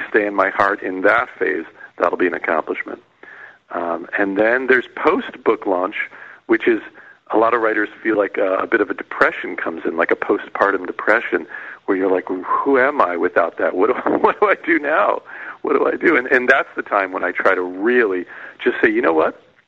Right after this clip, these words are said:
I'm not as busy right now. I'm just gonna play with my kids more." Reminds me of what you opened the show with, you know. Um, I'm just gonna, you know, I don't have to busy myself if there's nothing to do. I'm just gonna build a snow, uh, a snow fort in the backyard, which we have a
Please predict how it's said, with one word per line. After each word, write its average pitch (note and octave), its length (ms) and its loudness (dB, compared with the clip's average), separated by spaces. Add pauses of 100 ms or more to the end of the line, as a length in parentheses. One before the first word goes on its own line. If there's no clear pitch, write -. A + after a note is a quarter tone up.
(500)
I'm A2 100 -8
not B2 160 2
as G2+ 80 -4
busy A#2+ 300 0
right C#3 200 2
now. D3 180 -4
I'm - 340 -18
just - 100 -10
gonna - 180 0
play A#2 140 4
with A#2+ 160 0
my G2+ 100 2
kids C#3+ 360 0
more." F2 300 -2
Reminds G2+ 260 0
me G#2 100 4
of G2 60 2
what G2 160 2
you G#2 140 2
opened F#2+ 280 -2
the F2 140 -8
show G#2 180 2
with, D#2 180 -4 (100)
you F2 60 -6
know. E2 220 -4 (480)
Um, E2 380 0
I'm F2+ 160 -4
just - 180 -2
gonna, G#2 300 2 (180)
you G2 80 -6
know, F#2+ 120 0
I G2 80 2
don't A2 160 2
have A#2+ 180 2
to A2+ 100 0
busy A#2 320 0
myself F2+ 440 0
if F2+ 100 -10
there's F2 160 -2
nothing F2 320 -4
to F2 80 -6
do. B2+ 180 2
I'm F#2 100 -2
just F#2+ 140 -8
gonna G#2+ 200 2 (640)
build G#2 200 2
a G2+ 60 0 (160)
snow, G#2 380 2
uh, E2+ 320 2
a - 60 -2 (120)
snow G2+ 160 2
fort F2+ 300 0
in F2+ 60 -12
the F2+ 60 0
backyard, F2 680 0 (560)
which - 180 2
we F#2+ 80 4
have E2+ 120 2
a E2 200 2